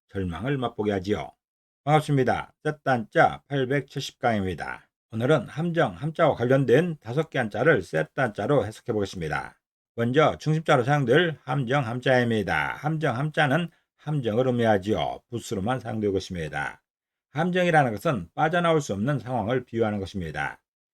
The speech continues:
이 함정 함자는 칼도변의 절구 구자로 구성되었습니다. 그중에 칼도변은 칼을 의미하는데 정자로 사용되는 이 칼도자의 변형입니다. 그리고 절구 구자는 절구를 의미하지요. 절구는 큰 그릇입니다.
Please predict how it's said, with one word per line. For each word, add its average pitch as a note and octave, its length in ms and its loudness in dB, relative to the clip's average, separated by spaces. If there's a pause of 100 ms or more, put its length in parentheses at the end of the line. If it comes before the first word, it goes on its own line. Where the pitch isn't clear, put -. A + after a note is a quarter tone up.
(300)
이 G3 120 4
함정 E3+ 380 0
함자는 C3+ 580 0
칼도변의 F3 760 0
절구 G2+ 400 -2
구자로 A#2 380 0
구성되었습니다. E2 1000 -4 (480)
그중에 D#3 380 -2
칼도변은 E3 760 0
칼을 E3 300 -4
의미하는데 D3+ 760 4 (300)
정자로 C#3+ 500 2
사용되는 C#3+ 480 2
이 G#2 120 -2
칼도자의 D3 680 0
변형입니다. G2 960 0 (420)
그리고 F#3 360 2
절구 D3 380 0
구자는 B2 540 -2
절구를 B2+ 480 2
의미하지요. A2+ 680 4
절구는 B2+ 480 2 (260)
큰 F#3 260 -8
그릇입니다. G2 800 -2